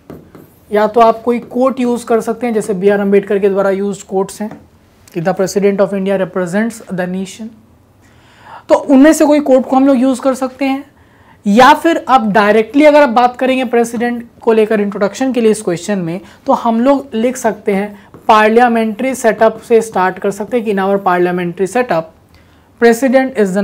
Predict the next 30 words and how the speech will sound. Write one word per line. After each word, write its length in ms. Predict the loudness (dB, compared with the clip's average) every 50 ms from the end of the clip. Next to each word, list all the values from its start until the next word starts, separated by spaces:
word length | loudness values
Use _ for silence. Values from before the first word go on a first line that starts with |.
| 0 0
nominal 340 | 0 0 0 0 -2 -4 -4 -4
executive 640 | -6 -6 -4 -4 -4 -4 -2 -4 -4 -4 -4 -6 -6 -8 -14 _ _ _ _ _ _ _ _ _ _ _ _ _ _ 2
and 200 | 2 2 2 2
has 180 | 2 2 2 2
been 240 | 2 0 0 0
discussed 460 | 0 0 -2 -2 -2 0 0 0 -2 -4 -6 -4
under 300 | -4 -2 -2 -4 -4 -4 -6 -10 _ _ _ _ _ _ _ _ _ _ _ _ _ 4
part 240 | 4 6 4 2 0 -6 -14 -20 -20 -4 0 4
five 240 | 4 4 4 2 0
of 160 | 0 0 0
the 180 | 0 0 0 0
Indian 260 | -2 -2 -2 -4 -4 -2
Constitution"। 520 | -4 -4 -4 -6 -8 -10 -8 -8 -8 -8 -8 -10 -12 -18 -20 _ _ _ _ _ _ _ _ _ _ _ _ _ _ -6 0
वो 120 | 0 2
हम 180 | 2 2 2 2
लोग 100 | 0 0
कॉन्स्टिट्यूशनल 400 | 0 -2 -2 -2 -2 -2 -2 0
प्रोविजन 460 | 0 0 0 0 0 -2 -2 -2 -4
के 80 | -4 -4
साथ 160 | -4 -4 -4 -4
इसका 180 | -8 -8 -6 -6
इंट्रोडक्शन 440 | -4 -2 -4 -4 -4 -6 -6 -6
दे 80 | -6 -6
सकते 280 | -6 -8 -10 -10 -12 -12
हैं 120 | -12 -14 -10 _
प्रेसिडेंट 440 | -6 -6 -6 -4 -6 -6 -6 -6 -8
का। 120 | -10 -12 -12 _ _ _ _ _ _ _ _ _ _ _ _ _ _ _ _ _ _ _ _ _ -20 -20 -20 -20 -20 -20 _ 0
तो 60 | 2
ये 280 | 2 4 4 4 4 4
आप 380 | 6 6 4 4 2 -2 -20